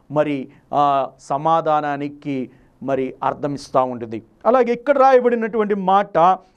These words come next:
"సమాధానము కలుగునుగాక" అనేటువంటి మాట రాశాడు. ఐరినోస్, ఐరినోస్ అనేటువంటి మరి గ్రీక్ పదము, ఐరినో, ఐరినో అనేటువంటి గ్రీక్ పదము. ఈ గ్రీక్ పదాన్ని మరి ఎనభై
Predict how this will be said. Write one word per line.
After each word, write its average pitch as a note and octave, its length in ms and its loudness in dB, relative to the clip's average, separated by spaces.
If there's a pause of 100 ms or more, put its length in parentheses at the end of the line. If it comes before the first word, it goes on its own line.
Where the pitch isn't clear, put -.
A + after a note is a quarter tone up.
(160)
"సమాధానము A#3 800 4
కలుగునుగాక" G3 1200 2 (180)
అనేటువంటి E3+ 400 0
మాట D3 320 -2
రాశాడు. B2 500 -6 (500)
ఐరినోస్, G#3 800 0 (120)
ఐరినోస్ G3 800 0
అనేటువంటి E3+ 840 -2 (320)
మరి D#3 180 0
గ్రీక్ F3+ 340 -4 (100)
పదము, C#3 420 -4
ఐరినో, D3+ 600 -4 (380)
ఐరినో E3+ 440 2
అనేటువంటి D#3+ 380 -4
గ్రీక్ E3+ 280 -4 (100)
పదము. C3+ 320 -2 (140)
ఈ C#3+ 260 -6
గ్రీక్ A#3 180 -8 (100)
పదాన్ని D#3+ 640 -4 (380)
మరి C#3 280 -4
ఎనభై E3 480 -2